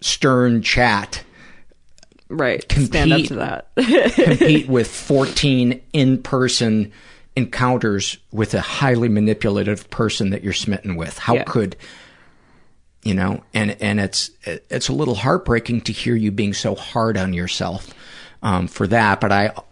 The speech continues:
Speaker 1: also understand that part of that heartbreak is that your mom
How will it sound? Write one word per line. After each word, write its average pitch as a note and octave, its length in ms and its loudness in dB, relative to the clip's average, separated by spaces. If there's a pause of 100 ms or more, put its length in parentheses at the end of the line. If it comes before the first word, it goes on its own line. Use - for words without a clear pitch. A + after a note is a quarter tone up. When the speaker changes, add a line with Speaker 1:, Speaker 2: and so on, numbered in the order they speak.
(1300)
Speaker 1:
also C3+ 320 2
understand G#2 760 0 (420)
that - 260 -2 (320)
part G#2 180 0
of F#2 60 0
that F#2 140 0
heartbreak F#2+ 520 -2
is F#2 140 -4
that - 100 -8
your G#2 120 -2
mom F2 420 -6